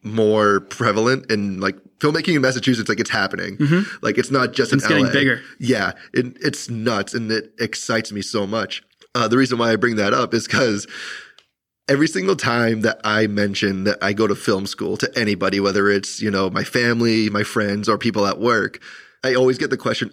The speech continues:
Speaker 1: "Oh, so you're gonna move to L A, right?"
Speaker 2: Right.
Speaker 1: But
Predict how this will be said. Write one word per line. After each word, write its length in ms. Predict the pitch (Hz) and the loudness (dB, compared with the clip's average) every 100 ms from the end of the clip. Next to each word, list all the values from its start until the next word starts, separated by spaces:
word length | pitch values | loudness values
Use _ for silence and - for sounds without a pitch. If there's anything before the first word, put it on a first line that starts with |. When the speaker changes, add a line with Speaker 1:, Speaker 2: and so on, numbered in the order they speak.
| - | 0
Speaker 1:
"Oh, 120 | 208 | 0
so 120 | 139 | 2
you're 80 | 135 | 2
gonna 160 | 135 127 | 2 2
move 160 | 135 127 | 2 0
to 140 | 127 | -2
L 180 | 120 127 | -2 0
A, 140 | 147 | 0
right?" 360 | 107 107 147 165 | 2 2 0 -2
Speaker 2:
Right. 220 | - 123 - - | -6 -12 -16 -4
Speaker 1:
But 400 | 123 110 101 - | 0 0 -2 -6